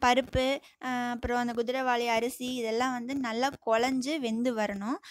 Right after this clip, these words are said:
அதனால தண்ணி கொஞ்சம் ஜாஸ்தியாவே ஆட் பண்ணிக்கலாம்.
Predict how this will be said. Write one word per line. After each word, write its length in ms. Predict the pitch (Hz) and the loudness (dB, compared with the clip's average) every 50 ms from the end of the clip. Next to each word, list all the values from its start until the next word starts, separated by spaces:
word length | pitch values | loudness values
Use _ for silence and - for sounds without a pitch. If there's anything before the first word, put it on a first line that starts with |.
| - - - | -20 -12 -6
அதனால 380 | - 262 262 254 240 233 294 | -4 -2 0 0 0 0 -2
தண்ணி 360 | 359 - 269 247 247 269 294 302 | -2 -2 0 0 2 2 0 0
கொஞ்சம் 420 | 294 254 240 226 220 240 262 226 | 0 -2 -4 -4 -4 -4 -6 -4
ஜாஸ்தியாவே 760 | 208 220 214 220 262 285 - - 269 247 226 214 214 254 302 | -2 2 4 4 4 2 0 -4 -2 -2 -2 0 0 0 0
ஆட் 360 | 285 233 214 220 214 208 - | 0 0 -2 -4 -6 -6 -8
பண்ணிக்கலாம். 480 | 214 208 208 208 - 196 202 208 247 | -8 -8 -8 -8 -8 -8 -6 -6 -6